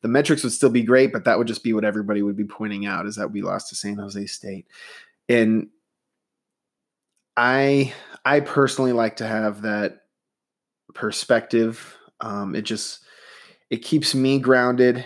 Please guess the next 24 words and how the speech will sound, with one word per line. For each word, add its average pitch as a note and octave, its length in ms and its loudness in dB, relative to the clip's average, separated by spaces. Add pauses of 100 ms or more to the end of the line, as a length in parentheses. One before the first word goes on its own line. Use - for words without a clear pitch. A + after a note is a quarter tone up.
It's A#2 240 -6
one B2 180 0
of B2 60 0
the A#2+ 120 0
things A#2 800 -2 (1000)
I A2 220 -2
just, G#2 340 -4 (180)
I, A2+ 280 0
I A2+ 80 -2
try A2+ 220 -2
to A2 100 -2
remember A2 760 -2 (140)
because G#2+ 680 -4
for D3 200 4
me, D#3+ 200 6
it C#3+ 80 2
makes C3 260 0
the B2 80 0
season A2+ 380 0
that A2 180 0
much G#2+ 180 -4
more G#2 180 -4
special, - 580 -6
right? G#2+ 360 -2